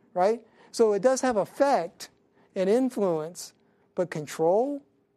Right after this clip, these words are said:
We'll talk about that in large detail later, okay? But I'm just putting these things out there so you can begin to think about them, because I'm going somewhere, okay?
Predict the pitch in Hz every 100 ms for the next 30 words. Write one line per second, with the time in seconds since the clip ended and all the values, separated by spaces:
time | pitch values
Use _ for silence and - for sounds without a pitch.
0 | _ _ _ _ _ _ _ _ _ -
1 | 196 190 170 165 165 165 160 156 151 147
2 | 165 302 185 175 170 - 175 165 156 143
3 | 143 143 147 - _ _ _ _ _ _
4 | _ - 165 190 190 170 208 208 214 208
5 | 185 247 - 269 285 262 240 - 233 208
6 | 214 214 196 180 190 196 233 269 294 226
7 | 247 240 233 240 226 202 180 170 160 151
8 | 143 156 _ _ - - - 196 190 247
9 | 233 254 247 208 214 185 165 151 160 151
10 | - 208 233